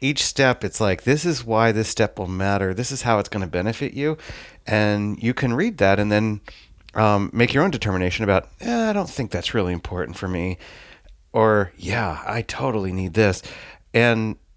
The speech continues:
you know, it's interesting that you mentioned the, the weekly review. I don't do that as often as I should. Um, and I need to do it more, not because the system says I should do it once a week,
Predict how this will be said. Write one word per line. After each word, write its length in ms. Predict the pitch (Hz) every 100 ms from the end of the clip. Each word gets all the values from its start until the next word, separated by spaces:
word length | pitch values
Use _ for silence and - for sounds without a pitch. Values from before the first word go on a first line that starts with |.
| _ - - _ -
you 180 | - 127
know, 360 | 117 104 95 -
it's 320 | - - - -
interesting 580 | 127 123 110 117 92 80 - _ _ _ - _ -
that 120 | - -
you 120 | 104
mentioned 320 | 98 90 90
the, 160 | 90 -
the 140 | 101
weekly 260 | 95 101 104
review. 640 | 92 92 110 151 113 92 - - - - -
I 140 | 120
don't 320 | 147 135 143 120
do 160 | 107
that 180 | 95 90
as 100 | 87
often 380 | 92 90 98 90
as 140 | 90
I 100 | 85
should. 500 | 85 - 147 71 - - - - _ -
Um, 480 | 98 98 98 92 - _ _ -
and 180 | 110
I 80 | 110
need 220 | 110 110
to 80 | 110
do 160 | 107 104
it 100 | -
more, 540 | 101 131 127 98 98 - - -
not 240 | - 139 165
because 520 | 117 - 110 104 95
the 120 | -
system 380 | 80 - - 67
says 280 | - 101 82
I 100 | 67
should 200 | - -
do 160 | 110 110
it 100 | -
once 220 | 87 -
a 60 |
week, 340 | 90 143 92